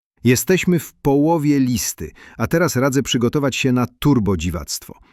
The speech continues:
Jeśli rozmowy z wyimaginowanymi gośćmi wydają ci się osobliwe, poczekaj, aż usłyszysz o numerze cztery. Ibrahim Pierwszy,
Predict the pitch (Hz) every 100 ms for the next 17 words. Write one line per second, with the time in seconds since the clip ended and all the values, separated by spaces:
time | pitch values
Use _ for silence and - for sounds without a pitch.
0 | _ _ _ _ - 120 131 151 131 113
1 | 190 185 156 - 104 98 147 147 135 123
2 | 131 127 151 147 107 120 - - 95 95
3 | 110 117 110 101 127 127 - 107 107 156
4 | 90 78 - _ _ _ - 107 - 156
5 | 156 143 110 - 110 - - 143 139 113
6 | 117 110 117 107 95 - - 98 80 71
7 | _ _ _ _ _ _ - 147 123 160
8 | 175 127 - 143 120 95 - 82